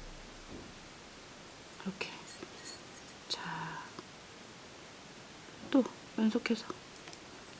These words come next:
자, 요거는 자신 없으시면, 못 하시겠으면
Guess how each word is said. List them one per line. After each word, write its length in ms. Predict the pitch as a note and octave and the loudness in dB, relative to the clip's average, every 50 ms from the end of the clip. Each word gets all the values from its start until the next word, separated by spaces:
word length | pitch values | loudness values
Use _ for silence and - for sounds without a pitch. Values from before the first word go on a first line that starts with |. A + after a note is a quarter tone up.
| - - - - - - - - - - - - - - - - - - - - - - - - - - - - - - - - - - - - - - - - - - - - - - - - - - - - - - - - - - - - - - - - - | -10 -12 -12 -12 -12 -12 -10 -10 -10 -10 -10 -10 -10 -10 -10 -10 -12 -12 -12 -12 -12 -12 -12 -12 -12 -12 -12 -12 -12 -12 -12 -12 -12 -12 -12 -12 -12 -12 -10 -10 -10 -10 -10 -10 -10 -10 -10 -10 -10 -10 -10 -12 -12 -12 -10 -10 -10 -10 -10 -10 -8 -8 -8 -6 2
자, 200 | - A3 G3 F3 | 6 10 12 12
요거는 440 | - G#3+ A#3 D4 C#4+ C#4 B3 B3 B3 | 12 12 12 12 12 12 12 12 12
자신 300 | - G3+ G#3 A3 C#4 B3+ | 12 12 12 12 12 12
없으시면, 580 | G3+ - - C#4 - D4 C#4+ D#4 E4 D#4+ A#3 | 12 12 12 12 12 12 12 12 12 12 12
못 160 | E3+ G#3 - C#4 | 12 12 12 12
하시겠으면 760 | C#4+ - C4+ C4+ C#4+ C#4 - B3 C4+ D4 D4+ B3 F#3 D#3+ | 12 12 12 12 12 12 12 12 12 12 12 12 12 12